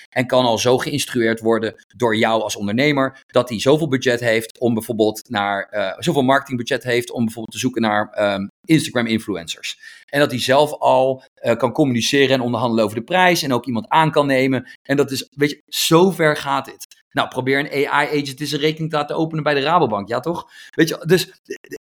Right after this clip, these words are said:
eh, er is niet meer. Weet je, die entiteiten die gaan achter het v-, eh, achter het net vissen. En alle bedrijven die als eerst die sprong maken naar A I en naar Bitcoin,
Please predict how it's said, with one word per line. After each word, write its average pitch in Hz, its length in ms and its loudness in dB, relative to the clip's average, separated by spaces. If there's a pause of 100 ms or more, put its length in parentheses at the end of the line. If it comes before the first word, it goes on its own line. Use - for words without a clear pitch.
(200)
eh, 165 220 -2
er 185 160 2
is 220 200 4
niet 170 160 4
meer. 101 380 -2
Weet 143 180 2
je, 170 60 -2
die 165 140 -6
entiteiten 208 600 0
die 208 80 -2
gaan 185 220 -4
achter 175 280 -6
het 147 100 -8
v-, - 160 -14 (300)
eh, 151 160 -4
achter 151 240 -4
het 127 100 -2
net 180 220 2
vissen. 202 540 -2 (200)
En 135 120 -4
alle 165 180 -2
bedrijven 160 340 2
die 135 100 0
als 120 160 -2
eerst 185 400 0
die 160 80 -4
sprong 143 300 -4
maken 127 320 2
naar 113 180 -4 (200)
A 117 240 2
I 120 40 2
en 123 240 -4
naar 127 200 0
Bitcoin, 113 640 -2